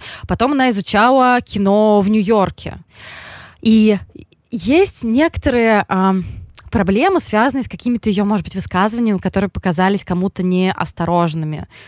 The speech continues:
То есть её высказывания о С Ш А, то, что она говорила, что это не её дом. То есть её высказывания о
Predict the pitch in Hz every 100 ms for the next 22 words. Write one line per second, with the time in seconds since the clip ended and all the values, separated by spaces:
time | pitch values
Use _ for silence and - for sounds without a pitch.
0 | - 180 160 - 202 240 - 185 196 202
1 | 202 196 180 - 170 170 156 - - 147
2 | - 151 - 170 165 165 170 - 175 -
3 | 170 175 165 156 - 160 - - - -
4 | - - - 170 151 180 180 208 - -
5 | 185 202 202 202 202 190 190 - 160 170
6 | 170